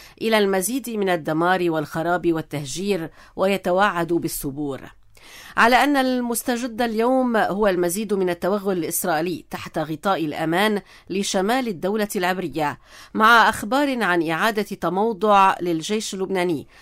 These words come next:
على وقع إنذار أدرعي الصباحي لسكان جنوب الليطاني.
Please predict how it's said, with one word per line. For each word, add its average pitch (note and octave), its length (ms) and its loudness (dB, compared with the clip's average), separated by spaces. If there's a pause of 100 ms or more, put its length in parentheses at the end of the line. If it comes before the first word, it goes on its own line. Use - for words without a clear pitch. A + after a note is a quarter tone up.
(120)
على F3+ 280 2
وقع G3+ 340 0 (140)
إنذار F#3 420 0
أدرعي D#3+ 460 -2
الصباحي E3+ 680 -4
لسكان F3 720 -2 (280)
جنوب F3+ 380 -2
الليطاني. B2+ 500 -8